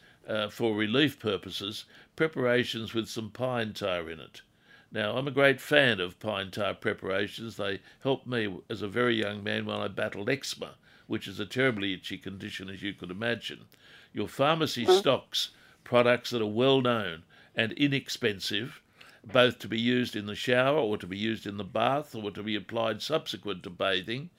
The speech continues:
Speaker 1: They give remarkable itch, uh, relief, I should say, for an itch that resists any other therapy. It's not the res-, resolution of it,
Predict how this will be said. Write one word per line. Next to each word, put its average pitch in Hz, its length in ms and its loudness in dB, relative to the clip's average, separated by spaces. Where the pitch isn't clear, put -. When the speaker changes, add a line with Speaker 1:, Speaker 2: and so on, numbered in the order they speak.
Speaker 1:
They 139 260 4
give 123 280 2
remarkable 113 800 2
itch, - 420 -4
uh, 107 180 0
relief, 120 440 4
I 98 100 0
should 107 240 -4
say, 104 240 2
for 107 260 0
an 110 80 -2
itch - 500 -2
that 117 260 2
resists 113 720 0
any 117 260 -2
other 107 240 0
therapy. 110 520 0
It's 85 200 -8
not 143 200 2
the 131 80 -4
res-, 123 220 -2
resolution 113 680 0
of 90 180 -6
it, 120 140 -8